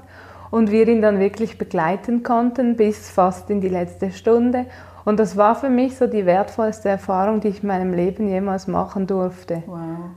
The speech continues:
Speaker 1: Es war ein großes Geschenk.
Speaker 2: Ja.
Speaker 1: Und, äh, ja, da haben sich so viele Emotionen dann, äh, auf,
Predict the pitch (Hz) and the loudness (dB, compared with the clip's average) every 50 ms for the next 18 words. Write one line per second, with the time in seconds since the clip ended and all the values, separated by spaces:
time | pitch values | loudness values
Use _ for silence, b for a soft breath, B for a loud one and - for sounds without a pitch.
0 | - _ - - - 208 214 214 196 190 196 196 190 208 208 202 240 240 240 254 | -20 _ -14 -4 0 0 2 2 2 2 2 2 2 4 6 6 6 4 2 -2
1 | 233 - 220 196 - - 185 185 202 294 359 - - - - _ 233 214 - - | -4 -2 -2 -2 -2 -2 -2 -2 -2 -4 -6 -8 -14 -20 -18 _ -14 -14 -14 -14
2 | - _ _ _ _ _ _ _ _ _ - 220 202 190 185 185 185 180 175 180 | -18 _ _ _ _ _ _ _ _ _ -4 -2 0 2 2 2 0 -2 -2 -4
3 | - 190 180 175 175 175 170 175 180 175 175 - - 202 190 175 170 196 208 - | -4 -2 -2 -2 -2 -2 -4 -6 -8 -10 -12 -10 -6 -4 -2 0 -2 -2 -2 -2
4 | 220 214 214 220 220 214 208 226 208 233 214 208 247 226 - 226 240 233 240 240 | 0 0 2 2 2 2 2 0 -2 0 0 2 2 2 2 0 0 2 4 6
5 | 233 233 247 240 B B B B B B 214 214 226 233 226 226 - - 214 202 | 6 6 4 2 B B B B B B 4 4 4 4 0 0 0 0 2 2
6 | 208 226 240 254 247 233 214 220 208 208 214 233 233 220 - - b b b b | 2 2 2 0 0 0 2 2 2 2 0 0 -2 -4 -6 -10 b b b b
7 | b b b b b b b b b - - - - - - - - - - 175 | b b b b b b b b b -14 -10 -10 -8 -8 -10 -12 -8 -4 0 2
8 | 196 226 240 - - - - - - | 4 4 2 0 -4 -14 -16 -20 -20